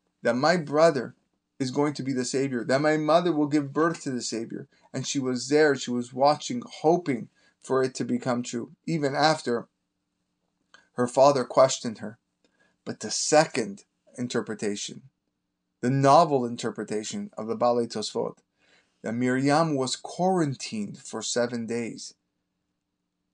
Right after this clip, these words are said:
because she was discredited, disparaged, and reprimanded by Amram, her father. "Vatetatzav achoto merachok"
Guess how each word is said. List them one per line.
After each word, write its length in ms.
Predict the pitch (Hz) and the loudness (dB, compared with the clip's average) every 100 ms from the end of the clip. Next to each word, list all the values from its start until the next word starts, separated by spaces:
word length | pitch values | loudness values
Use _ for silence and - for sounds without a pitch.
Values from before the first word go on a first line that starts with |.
| _ | _
because 300 | 127 - 127 | -10 -4 -2
she 140 | - 135 | 0 0
was 160 | 123 | -2
discredited, 960 | 123 120 - - 143 156 117 80 80 _ _ _ _ _ _ _ - | -2 -4 -4 4 6 6 2 -10 -16 _ _ _ _ _ _ _ -10
disparaged, 840 | 120 117 - 147 147 151 - 131 - _ _ _ _ _ - | -6 -4 -2 2 4 2 -2 -10 -14 _ _ _ _ _ -4
and 240 | 120 127 | 0 6
reprimanded 760 | 156 185 156 113 101 104 - _ _ _ _ - | 6 6 0 -2 -6 -10 -12 _ _ _ _ 0
by 180 | 117 | 2
Amram, 460 | 107 120 127 135 123 | 2 0 2 2 0
her 160 | 127 113 | -4 -4
father. 500 | 117 120 120 - - _ _ _ - | 0 0 -2 -8 -18 _ _ _ -6
"Vatetatzav 720 | 127 139 135 131 123 180 185 - | -4 -2 -2 -2 0 0 2 0
achoto 480 | 131 135 131 165 160 | -2 -2 0 0 2
merachok" 520 | 139 123 156 151 | 0 0 0 0